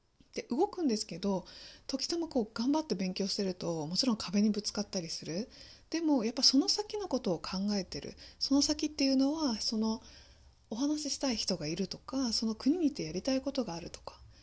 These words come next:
もう日本語しかできない、英語しかできない、中国語しかできない、そういった方はもちろんたくさんいます。だけど、もし自分がね、あの、本当に、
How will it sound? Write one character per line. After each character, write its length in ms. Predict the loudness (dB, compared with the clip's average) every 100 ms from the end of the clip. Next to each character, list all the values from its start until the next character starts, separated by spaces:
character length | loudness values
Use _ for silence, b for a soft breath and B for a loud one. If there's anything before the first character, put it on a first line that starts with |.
| b b b b b b -10
も 100 | -4
う 20 |
日 140 | -2 0
本 160 | 0
語 100 | 0
し 80 | 0
か 120 | 2
で 100 | -2
き 140 | -4 -6
な 80 | -6
い、 60 | 2
英 140 | 2
語 120 | 4
し 80 | 0
か 100 | 0
で 100 | -6
き 120 | -8
な 100 | -10
い、 60 | -8 2
中 180 | 2 2
国 100 | -2
語 120 | -2
し 80 | -2
か 120 | -2
で 100 | -6
き 140 | -8
な 60 | -10
い、 100 | -12 _ -6
そ 160 | -4 -2
う 20 |
い 20 |
っ 40 |
た 80 | -2
方 160 | -2 -2
は 60 |
も 100 | -2
ち 120 | 0 2
ろ 80 |
ん 40 | 0
た 120 | -4
く 80 | -6
さ 120 | -6
ん 60 | -8
い 40 |
ま 140 | -8
す。 100 | -8
だ 100 | -6
け 120 | -2 0
ど、 140 | 2
も 160 | 4 2
し 380 | 0 0 0 -2 B B B B -4
自 120 | -4
分 220 | -2 -4
が 140 | -2
ね、 180 | -2 -4 -6 B B -12
あ 140 | -10
の、 160 | -8 -6
本 240 | -4 -4
当 100 | -2
に、 420 | 0 0 0 -4